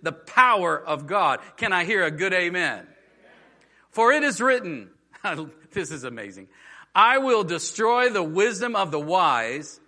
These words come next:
the intelligence of the intelligent I will frustrate." So what is God saying here? He says, "You think you know it all, but your way doesn't work. You have to do it God's way."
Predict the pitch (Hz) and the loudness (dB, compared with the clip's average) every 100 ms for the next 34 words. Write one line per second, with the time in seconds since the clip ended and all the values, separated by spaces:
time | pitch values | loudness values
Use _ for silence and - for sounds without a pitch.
0 | _ _ _ 156 202 170 156 - - 247 | _ _ _ -8 -6 -6 -8 -12 -4 0
1 | 277 202 139 156 147 147 - _ 175 185 | 2 0 -4 -8 -8 -10 -14 _ -2 -2
2 | 160 151 135 - 254 214 147 135 139 - | -2 -6 -6 -8 -4 -4 -4 -8 -10 -14
3 | _ - 180 180 165 160 160 - 202 196 | _ 2 2 2 -2 -4 -4 -4 -4 -4
4 | - 135 113 90 _ _ _ _ _ _ | -8 -10 -10 -12 _ _ _ _ _ _
5 | - 170 247 - 170 180 - 147 147 120 | -14 -10 -10 -10 -12 -12 -12 -12 -12 -14
6 | 104 - _ - 160 170 196 - 196 190 | -18 -20 _ -18 -12 -12 -12 -10 -12 -10
7 | 160 151 151 156 156 180 185 - _ _ | -8 -6 -4 -2 -2 -2 -4 -10 _ _
8 | _ _ _ _ - 135 - 135 185 165 | _ _ _ _ -16 -16 -14 -10 -8 -6
9 | 180 190 175 170 175 151 160 175 113 - | -6 -6 -6 -8 -12 -14 -12 -12 -16 -20
10 | _ _ _ _ _ _ _ - 135 - | _ _ _ _ _ _ _ -16 -14 -4
11 | 180 185 - 175 147 143 135 123 135 127 | 0 0 -2 -8 -6 -6 -8 -8 -4 -2
12 | 123 - 143 139 104 | -4 -8 -6 -6 -6